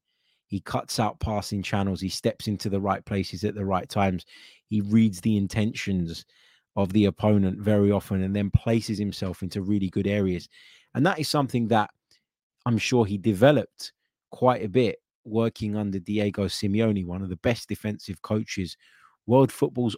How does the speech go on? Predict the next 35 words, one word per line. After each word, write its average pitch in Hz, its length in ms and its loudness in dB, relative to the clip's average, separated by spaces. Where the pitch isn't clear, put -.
arguably 110 720 4
ever 92 160 -4
seen. 123 320 0
When 92 120 -4
you 104 80 0
look 143 200 0
at 131 60 -4
what 107 160 -6
he's 92 120 -8
achieved 98 360 -4
with 90 100 -6
that 95 200 -10
Atletico 95 480 -6
side, 101 340 -2
uh, 98 160 -4
with 104 180 4
a 101 80 4
relatively, 110 920 6
I'm 214 80 -2
not 208 80 4
gonna 147 120 6
say 131 160 6
modest 127 500 4
budget, 107 320 0
but 113 160 -2
obviously 120 440 2
less 117 380 4
money 117 320 4
than, 104 320 0
than 110 320 -2
Barcelona 110 640 2
and 98 120 -2
Real 104 180 0
Madrid, 101 300 -2
who 101 180 0